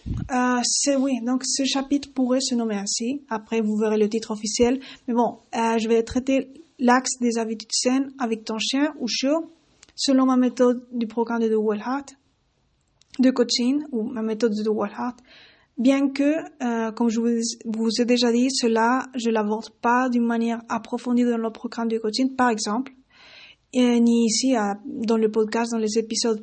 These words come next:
payants, parce que, euh, je crois que c'est un contenu, évidemment, pour le,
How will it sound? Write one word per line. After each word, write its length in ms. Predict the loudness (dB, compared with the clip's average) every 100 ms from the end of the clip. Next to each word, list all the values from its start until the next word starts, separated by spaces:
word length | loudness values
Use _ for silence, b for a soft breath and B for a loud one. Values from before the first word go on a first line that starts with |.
| -2
payants, 460 | -2 0 -2 -2 -8 _ _ _ _ -20 _ _
parce 260 | 0 0 -4
que, 80 | -2
euh, 1120 | -2 -4 -14 -20 -20 -20 _ _ _ 4 4
je 80 | 4
crois 160 | 2 0
que 100 | 0
c'est 140 | 2
un 80 | 2
contenu, 340 | 4 4 6
évidemment, 360 | 4 4 2 0
pour 180 | 2 4
le, 320 | 6 4